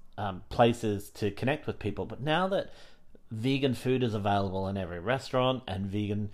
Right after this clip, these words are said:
groceries are in every supermarket, people seem to have drifted away from these, um, opportunities to shop and mingle. So my, uh, article is a little bit of a, I suppose, uh,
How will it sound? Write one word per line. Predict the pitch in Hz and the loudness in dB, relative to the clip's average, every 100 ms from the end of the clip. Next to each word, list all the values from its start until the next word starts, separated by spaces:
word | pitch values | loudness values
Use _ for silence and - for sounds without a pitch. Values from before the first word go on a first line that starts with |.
| - - | -12 -4
groceries | 117 107 - 110 107 101 | 2 2 4 0 2 0
are | 98 | -2
in | 101 | -2
every | 110 98 95 | -4 -2 -4
supermarket, | - 147 - 101 92 92 110 101 - - - - - - - | -2 -2 0 0 0 0 -2 -2 -14 -18 -18 -18 -20 -20 -12
people | 127 170 175 | -4 -2 0
seem | 156 156 139 | 0 2 2
to | 120 | 0
have | 120 104 | -2 2
drifted | 117 120 - 113 | 4 4 6 4
away | 107 110 110 | 6 6 6
from | - 98 | 2 -2
these, | 104 101 90 - - - - - - - - | 0 0 -2 -8 -14 -16 -18 -18 -20 -20 -4
um, | 101 101 - | -2 0 2
opportunities | 123 110 - 123 113 110 104 101 - | 0 0 0 2 2 2 2 0 -2
to | 110 | -6
shop | - 123 113 - - - | 0 6 6 4 -8 -6
and | 117 113 107 101 104 - | 2 4 2 -2 -8 -6
mingle. | 104 117 147 120 76 - - - - - - - | -2 0 2 2 0 -2 -12 -16 -14 -14 -16 -18
So | - 147 143 143 | 2 8 8 6
my, | 156 156 151 135 - - - - - - - 123 | 4 6 4 2 -6 -16 -20 -20 -20 -20 -14 -6
uh, | 117 104 - | -2 -2 6
article | 127 127 127 110 98 107 - | 10 10 8 4 4 2 0
is | 110 113 | -2 2
a | |
little | 151 185 160 | 4 6 6
bit | 135 127 | 6 6
of | 117 | 8
a, | 120 113 107 - - - - - | 8 8 6 -2 -14 -20 -18 -4
I | 143 | -4
suppose, | - 156 147 131 107 | 0 6 6 6 2
uh, | 104 101 | 2 2